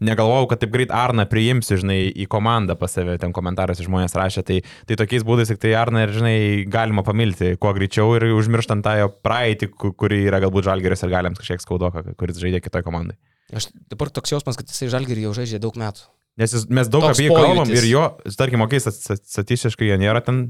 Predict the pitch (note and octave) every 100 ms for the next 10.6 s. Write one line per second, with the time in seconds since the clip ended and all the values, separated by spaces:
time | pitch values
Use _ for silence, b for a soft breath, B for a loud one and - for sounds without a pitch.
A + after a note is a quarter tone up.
0 | - - G#2 B2 A2+ B2 C3 A#2+ G2 -
1 | _ _ _ - G#2+ G#2+ G2+ - E2+ G#2+
2 | G#2 G2+ G2+ F#2+ B - G#2 G#2 - F#2
3 | F#2+ G2+ G2 G2 - F#2+ F#2 F#2+ F#2+ G2+
4 | G2 F#2 G#2 G#2 G2 D#3 C#3 C3+ F#2 E2+
5 | F2 - F#2+ G2 F#2 A2+ G#2 F2+ F#2+ b
6 | b b _ _ _ - A2 A2+ C3+ C#3
7 | C#3+ D#3 A#2+ B2 F#3 E3 A#2 A2+ A#2+ A2+
8 | A2 A2 G2 B B B - G2 G2 F#2
9 | - _ _ _ _ G#2 G#2+ A#2 A2 G#2
10 | - G2+ A2+ A2 G#2